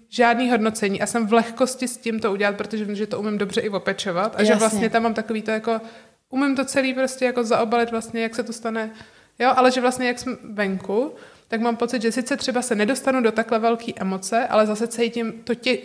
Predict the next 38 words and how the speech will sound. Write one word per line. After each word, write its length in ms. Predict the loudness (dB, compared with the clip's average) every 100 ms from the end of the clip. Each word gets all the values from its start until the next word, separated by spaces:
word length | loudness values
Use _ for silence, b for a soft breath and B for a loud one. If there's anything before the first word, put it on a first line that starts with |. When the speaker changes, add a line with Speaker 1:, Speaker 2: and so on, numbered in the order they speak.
| -2
Speaker 1:
takže 240 | 0 2
jednodušší 500 | 4 6 4 2 0
v 60 | -2
tom, 180 | 0 2
že 100 | 4
neudělám 640 | 2 2 4 4 4 -2 -2
nic 460 | -2 -2 -6 -14 _ -4
tak 160 | -2
zraňujícího 640 | 2 2 2 0 0 0 2
pro 140 | 0
to 100 | -2
dítě 400 | -6 -6 -4 -4 B B B
a 80 | 0
zároveň 280 | 2 2
se 100 | 2
ale 100 | 0
cítím 300 | 0 -2 -2
pod 120 | -6 -6
větším 280 | -6 -8
tlakem. 400 | -10 -10 -10 -14 -14 _ -2
Speaker 2:
Jo, 120 | 2 2
Speaker 1:
Takže 140 | 2
Speaker 2:
takže 160 | -2 2
Speaker 1:
to 80 | 4
jsou 100 | 4
jako 120 | 4
dvě 220 | 4 4
roviny 340 | 4 0 -2 -2
pro 140 | 2
Speaker 2:
jo, 80 | 2
takže 160 | 4
Speaker 1:
mě. 20 | 2
Speaker 2:
když 80 | 4
to 120 | 6
já 160 | 6
zhrnu, 340 | 6 4 4 4
tak, 280 | 4 2
eh, 100 | -2